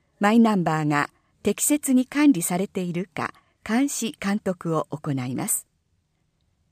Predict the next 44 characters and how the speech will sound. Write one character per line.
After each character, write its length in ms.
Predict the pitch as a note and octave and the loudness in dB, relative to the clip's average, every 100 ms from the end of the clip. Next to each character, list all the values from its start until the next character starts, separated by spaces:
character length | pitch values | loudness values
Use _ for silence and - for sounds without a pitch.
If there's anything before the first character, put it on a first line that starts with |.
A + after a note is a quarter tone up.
| _ _ - | _ _ -4
さ 160 | A#3+ | 2
ら 140 | A3+ F#3 | 4 4
に、 200 | D#3 D#3+ _ | 2 -2 _
法 220 | - A#3 B3 | 4 6 8
律 260 | B3+ - | 4 2
に 200 | G#3+ F#3+ - | 0 0 -2
違 80 | |
反 260 | F3 A#3 B3 | -2 2 2
し 100 | - | 2
た 140 | G#3+ | 0
場 180 | G3 G#3 | 2 4
合 120 | G#3 G#3 | 4 2
の 140 | F#3+ | 0
罰 220 | F3+ F#3+ | 0 -4
則 280 | - A3+ G#3 | -6 -4 -2
も 200 | F3+ E3 - _ - | -2 -4 -10 _ -8
従 220 | F#3 A#3 | 0 2
来 240 | F#3+ E3 D3+ | 2 2 -2
よ 120 | D3 | -2
り 140 | D3 - | -2 0
重 180 | E3+ | 2
く 140 | G#3+ F#3 | 2 0
な 120 | D#3+ | -2
っ 40 | |
て 160 | - - | -2 -10
い 100 | - | -8
ま 160 | - G#3 | -10 -12
す。 160 | - _ _ _ _ _ _ _ _ _ _ _ _ _ _ _ _ _ _ _ _ _ _ _ _ _ | -14 _ _ _ _ _ _ _ _ _ _ _ _ _ _ _ _ _ _ _ _ _ _ _ _ _
次 260 | - A3 A#3 | -4 2 2
に、 200 | E3 E3 _ _ _ _ | 2 -2 _ _ _ _
シ 200 | - - | -10 -6
ス 140 | G#3+ - | -4 0
テ 140 | E4 | 6
ム 140 | D4+ | 8
面 240 | C#4+ G#3+ E3 | 8 6 2
の 120 | C#3+ | 0
保 180 | - G#3 | 0 2
護 80 | C4 | 2
措 160 | C4 | 2
置 160 | C4 - | -2 -2
と 100 | C#3 | -4
し 100 | - | -6
て 160 | - D#3 | -6 -6
は、 200 | B2+ | -6